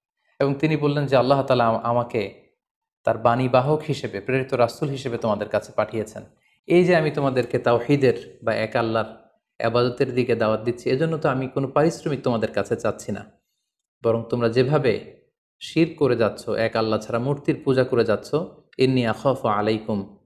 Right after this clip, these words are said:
আযাবা ইয়াউমিন আযীম, আমি তোমাদের উপর কঠিনতম আযাব আসার আশঙ্কা করছি। So তোমরা শিরক ছেড়ে দিয়ে,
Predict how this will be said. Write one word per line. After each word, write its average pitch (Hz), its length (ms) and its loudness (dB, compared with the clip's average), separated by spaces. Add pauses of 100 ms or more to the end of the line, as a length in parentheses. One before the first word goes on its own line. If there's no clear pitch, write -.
আযাবা 104 480 -2
ইয়াউমিন 107 380 -6
আযীম, 107 560 -2 (420)
আমি 113 200 -6
তোমাদের 117 400 -2
উপর 120 320 -2 (140)
কঠিনতম 165 560 0
আযাব 110 380 2
আসার - 640 -6 (460)
আশঙ্কা 139 440 -4
করছি। - 520 -10 (280)
So 120 80 0
তোমরা 110 600 -6 (260)
শিরক 160 420 0
ছেড়ে 135 260 2
দিয়ে, 101 540 -4